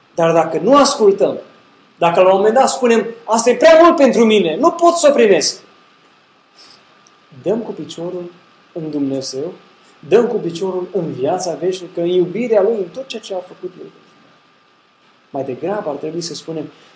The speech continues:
"Doamne, mi-este greu, cred, dar ajută Tu în credință. Doamne, mântuiește-mă Tu de propria-mi carne", cum spune Iisus, că carnea nu folosește la nimic, dar Duhul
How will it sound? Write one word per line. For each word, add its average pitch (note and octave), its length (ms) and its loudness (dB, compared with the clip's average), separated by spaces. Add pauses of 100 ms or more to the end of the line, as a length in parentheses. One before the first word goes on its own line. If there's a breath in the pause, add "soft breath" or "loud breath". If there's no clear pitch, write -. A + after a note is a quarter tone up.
(120)
"Doamne, C4+ 340 6
mi-este C4 420 4
greu, G3 600 6 (1400)
cred, F3+ 420 2 (420)
dar C#3+ 140 -2
ajută C#3 400 -6
Tu D3+ 160 -8
în A#2+ 160 -6 (120)
credință. A#2+ 380 -16 (720 soft breath)
Doamne, C4 240 6
mântuiește-mă B3 840 4
Tu C4 340 2 (140 loud breath)
de G3 160 6
propria-mi B3+ 720 2
carne", B3 540 6
cum G#3+ 180 2
spune A#3+ 220 -2
Iisus, A#3 280 -2
că - 140 -6
carnea B3 360 0
nu B3 80 -4
folosește A#3+ 440 -2
la A3 80 -2
nimic, C4 300 -6 (840)
dar B2 220 -8
Duhul G3+ 460 4